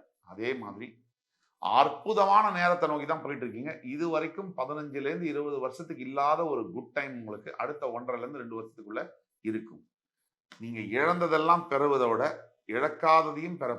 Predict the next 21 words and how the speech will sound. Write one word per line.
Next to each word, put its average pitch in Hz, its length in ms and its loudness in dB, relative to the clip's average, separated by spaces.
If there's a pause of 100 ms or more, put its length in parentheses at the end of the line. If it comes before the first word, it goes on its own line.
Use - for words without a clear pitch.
போறீங்க. 92 320 -10 (340)
சின்ன 240 500 2
விஷயம், 185 360 -2 (100)
சின்ன 202 240 0 (100)
சண்டை, 156 300 6 (180)
இதுல 143 200 0 (100)
ஜாக்கிரதையா 107 380 0
இருக்கணும். 80 280 -18 (420)
வீண் 190 560 -4
பழிக்கு 156 400 2 (120)
ஆளாக 143 400 6
நேர 127 140 0 (160)
அந்த 113 180 -8
மாதிரி 131 140 -2 (100)
மாத்திரும். 123 360 -4 (560)
சின்ன 220 320 0 (100)
விஷயங்கள்ல 156 500 -2 (140)
சின்ன 175 140 -6 (120)
சின்ன 160 160 -2 (400)
நெய்பர்ஸோட 147 480 2 (120)
சண்டை, 123 240 2